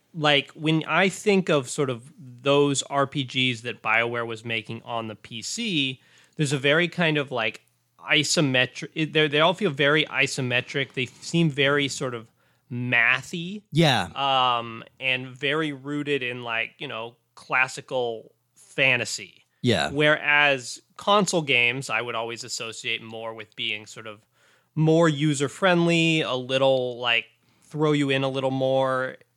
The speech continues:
Speaker 1: like, right at ground level. And this game does a really good job of kind of integrating that in-depth gameplay from the P C ones with something where you feel like you're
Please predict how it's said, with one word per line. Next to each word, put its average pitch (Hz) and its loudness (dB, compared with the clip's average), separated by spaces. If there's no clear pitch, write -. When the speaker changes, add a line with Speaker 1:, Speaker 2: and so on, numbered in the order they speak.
Speaker 1:
like, 117 -2
right 123 0
at 143 0
ground 123 0
level. 165 2
And 135 -2
this 180 0
game 147 0
does 147 2
a 143 0
really 151 2
good 139 0
job 127 4
of 113 -8
kind 123 -4
of 113 -8
integrating 160 4
that 123 0
in-depth 135 -2
gameplay 127 0
from 120 -8
the 107 -10
P 131 -12
C 202 -4
ones 147 0
with 143 0
something 131 -6
where 127 -8
you 123 -10
feel 135 -6
like 120 -2
you're 117 -8